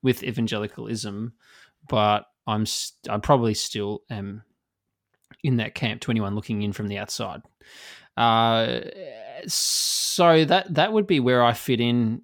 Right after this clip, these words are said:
in terms of my, my, uh, sort of church, church identity, uh, my ecclesial identity, to use, uh, technical language. And, I mean, do,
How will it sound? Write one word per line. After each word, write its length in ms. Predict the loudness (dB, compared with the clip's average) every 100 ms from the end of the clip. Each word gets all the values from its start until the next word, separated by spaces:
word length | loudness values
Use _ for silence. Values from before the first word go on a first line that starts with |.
| _
in 120 | -2
terms 340 | 0 0 -2 -2
of 80 |
my, 560 | -2 0 0 -2 -6 -10 -16 _ _ _ _ _ _
my, 480 | -2 0 -2 -6 -10 _ _
uh, 380 | -4 -2 -2 -6 -10 _ _ -16
sort 180 | -10
of 80 | -8
church, 720 | -6 -2 -2 -2 -8 -8 -10 -18 _ _ _ _ -20 _ _ _ -4
church 300 | 0 0 0
identity, 760 | -2 0 -4 -4 -2 -2 -6 _
uh, 320 | -8 -4 -4 -4
my 240 | -4 -4
ecclesial 580 | -4 0 0 0 -2 -2
identity, 520 | -2 -4 -6 -8 -8
to 160 | -8 -8
use, 520 | -6 -6 -6 -10 -16 _ _ -18
uh, 80 | -16
technical 400 | -10 -10 -8 -10
language. 580 | -8 -8 -8 -10 -14 -18 _ _ _ _ _ _ -2
And, 680 | 2 2 2 2 2 0 -2 -8 -12 _ _ _ _ _ _ -20 _
I 60 | -2
mean, 160 | 0
do, 160 | 0